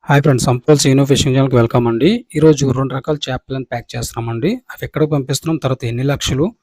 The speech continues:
ప్రతి ఒక్కటి నేను క్లారిటీ చెప్తాను. లాస్ట్ వరకు ఈ వీడియో చూడండి. ఎవరికైనా కావాలనుకుంటే కాల్ చేసి ఆర్డర్ పెట్టుకోండి. మన దగ్గర అన్ని రకాల సీడ్లు, స్పాన్లు అందుబాటులో ఉంటాయి. మనం all India సర్వీస్ చేస్తాము. So, కలర్‌లో వచ్చి ఒకటి గడ్డి చేప,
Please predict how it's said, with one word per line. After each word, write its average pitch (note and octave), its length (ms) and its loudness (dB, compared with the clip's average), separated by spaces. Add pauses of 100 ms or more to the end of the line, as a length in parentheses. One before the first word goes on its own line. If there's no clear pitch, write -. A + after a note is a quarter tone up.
(300)
ప్రతి C#3+ 220 0
ఒక్కటి D3+ 220 4
నేను C#3+ 160 4
క్లారిటీ B2 300 -4
చెప్తాను. C3+ 420 -8
లాస్ట్ A#2+ 240 -2
వరకు B2 200 -6
ఈ A#2 40 -4
వీడియో A#2 260 -4
చూడండి. B2 360 -2
ఎవరికైనా D3 440 0
కావాలనుకుంటే C3+ 600 -2 (500)
కాల్ - 200 -2
చేసి C3+ 160 -4
ఆర్డర్ A#2+ 240 -2
పెట్టుకోండి. F3+ 440 -4
మన C#3+ 160 -2
దగ్గర B2+ 200 0
అన్ని B2 180 0
రకాల C3 200 -4
సీడ్లు, A#2+ 440 -8
స్పాన్లు A2+ 300 -6
అందుబాటులో A2+ 380 -4
ఉంటాయి. F#3+ 200 -2
మనం C3 180 0
all B2 140 -2
India C3 180 -6
సర్వీస్ A2+ 320 -8
చేస్తాము. A#2 460 -6 (440)
So, - 140 -10
కలర్‌లో C3+ 340 0
వచ్చి C3+ 160 -2
ఒకటి A#2 200 -4
గడ్డి B2 240 -6
చేప, C3+ 180 -2